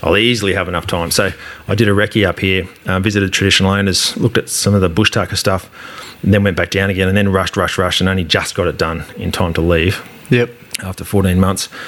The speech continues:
Speaker 1: So, yeah, it's a double outrigger canoe. It's five meters twenty long. The floats are made out of, uh, I, I would have used Bombax up here or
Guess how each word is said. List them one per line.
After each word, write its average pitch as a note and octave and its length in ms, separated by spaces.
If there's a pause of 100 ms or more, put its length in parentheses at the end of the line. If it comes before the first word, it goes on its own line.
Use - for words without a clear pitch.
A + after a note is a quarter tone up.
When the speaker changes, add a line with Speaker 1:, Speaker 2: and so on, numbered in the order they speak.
(220)
Speaker 1:
So, - 140
yeah, G2+ 160
it's - 100
a - 20
double B2 260
outrigger G#2 300
canoe. G2+ 320
It's - 140
five G#2+ 340
meters F#2+ 380
twenty - 680
long. F#2+ 380 (580)
The F#2 380
floats - 440
are G2+ 40
made F#2+ 260
out F2 180
of, E2+ 160 (440)
uh, E2+ 340 (100)
I, - 40
I - 20
would A#2 240
have A2 100
used G#2 500 (300)
Bombax G#2 440
up F#2 160
here G#2+ 260
or G2 400